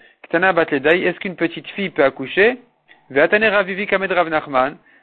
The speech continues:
c'est impossible puisque Ravivi a enseigné devant Rav Nachman, Shalosh Nashim Shamshot Bemor. Il y a trois femmes qui, pendant leur rapport, doivent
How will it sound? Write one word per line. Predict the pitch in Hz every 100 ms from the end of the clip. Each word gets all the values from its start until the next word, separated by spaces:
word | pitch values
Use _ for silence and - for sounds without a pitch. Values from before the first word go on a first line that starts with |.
| _ -
c'est |
impossible | 165 170 208 214 226
puisque | 175 - 175
Ravivi | 165 175 202 220
a |
enseigné | 196 208
devant | 196 190
Rav | 190
Nachman, | 175 151 143 139 160 - - _ -
Shalosh | 165 202 240 214
Nashim | 185 - 220
Shamshot | 202 196 - 185
Bemor. | 175 156 127 - _ _ - -
Il | 143
y |
a | 170
trois | 165 233
femmes | 220 165 160 202 233 _ _ _ _ _ _ _
qui, | -
pendant | 147 180 208
leur | 202
rapport, | 175 180 202
doivent | 196 180